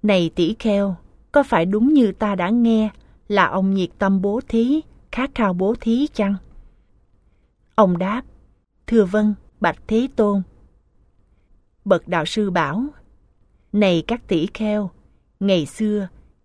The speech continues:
kẻ này không có tín tâm, nên không tin tưởng gì cả.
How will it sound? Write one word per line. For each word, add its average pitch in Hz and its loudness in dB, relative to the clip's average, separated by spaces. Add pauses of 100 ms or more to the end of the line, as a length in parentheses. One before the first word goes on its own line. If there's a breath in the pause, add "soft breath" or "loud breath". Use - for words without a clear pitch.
kẻ 185 4
này 180 2
không 190 -4
có 220 -2
tín 247 2
tâm, 214 2 (340)
nên 214 2
không 185 -2
tin 190 -2
tưởng 175 0
gì 185 0
cả. 156 -4